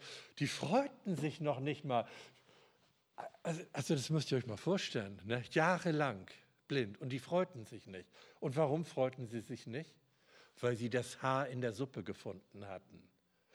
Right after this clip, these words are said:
Wann hat Jesus diesen Blinden geheilt? Ja, genau, gut.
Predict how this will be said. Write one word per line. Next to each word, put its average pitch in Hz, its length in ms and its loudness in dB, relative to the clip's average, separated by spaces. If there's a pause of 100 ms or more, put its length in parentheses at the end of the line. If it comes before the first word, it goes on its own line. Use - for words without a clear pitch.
(180)
Wann 147 240 6
hat 156 160 2
Jesus 135 400 0
diesen 120 380 -2
Blinden 127 360 0
geheilt? 113 640 2 (1600)
Ja, 151 180 6 (340)
genau, 127 360 4 (140)
gut. 214 400 0